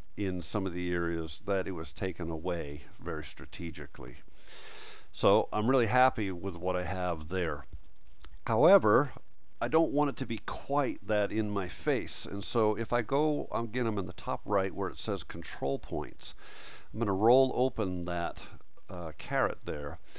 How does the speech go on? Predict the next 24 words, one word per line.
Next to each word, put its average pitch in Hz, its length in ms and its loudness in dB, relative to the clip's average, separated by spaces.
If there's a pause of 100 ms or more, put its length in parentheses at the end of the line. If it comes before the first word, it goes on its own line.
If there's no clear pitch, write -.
(320)
and 95 140 0
I 120 160 6
can 113 200 0
now 101 200 2
use 101 340 2
the 95 140 -2
opacity 107 800 -2
slider 85 680 0 (100)
to - 140 -2
feather 123 680 2
that 90 240 0
effect. - 600 -2 (760)
And 101 100 0
I 131 100 2
think 127 240 -2
I'm 104 80 -2
gonna 98 140 -2
bring 98 260 0
that 90 180 -2
back 90 260 -2
to 87 140 -4
about 82 340 -2
seventy 78 460 -2
percent. - 560 -4